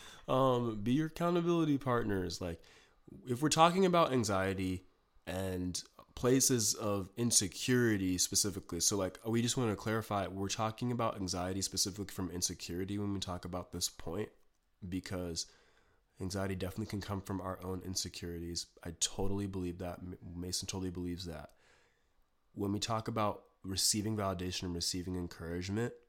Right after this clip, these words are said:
um, for me, I have watched as people have validated me on certain different things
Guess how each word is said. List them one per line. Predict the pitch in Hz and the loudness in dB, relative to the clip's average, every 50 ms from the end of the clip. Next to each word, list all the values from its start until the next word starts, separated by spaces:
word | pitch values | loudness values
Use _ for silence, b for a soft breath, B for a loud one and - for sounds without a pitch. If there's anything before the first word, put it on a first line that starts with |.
| _ _ _ _ _ _ _ _ - | _ _ _ _ _ _ _ _ -12
um, | 82 80 76 85 104 - _ | -12 -10 -10 -12 -16 -20 _
for | - - - 92 | -18 -8 -6 -4
me, | 87 87 85 90 107 143 156 b b b b b b b b b b b b b b b b b b _ _ _ _ _ _ _ | -2 -2 -2 -2 -2 -2 -4 b b b b b b b b b b b b b b b b b b _ _ _ _ _ _ _
I | - 98 104 104 101 | -4 -2 0 0 0
have | 101 95 98 95 92 90 87 82 80 - _ _ _ _ _ _ _ _ - | 0 -2 -2 -2 -2 -4 -4 -6 -8 -14 _ _ _ _ _ _ _ _ -12
watched | 90 85 90 107 113 - - - - | -8 -2 -2 -2 -2 -2 -4 -6 -6
as | 90 82 - | -6 -6 -6
people | - - 120 110 117 113 107 101 | -6 -4 -6 -4 -2 -2 0 0
have | 101 92 | 0 0
validated | 98 107 110 110 110 104 104 101 104 98 | 0 0 0 0 0 0 -2 -2 -2 0
me | 101 101 101 98 | 0 0 0 0
on | 92 90 | 0 0
certain | - - 120 117 117 101 | 0 0 0 -2 -2 -4
different | 107 101 - 107 101 - | -4 -4 -4 -4 -4 -2
things | - 107 104 104 101 98 - - - | -2 -2 0 0 -2 0 0 -2 -2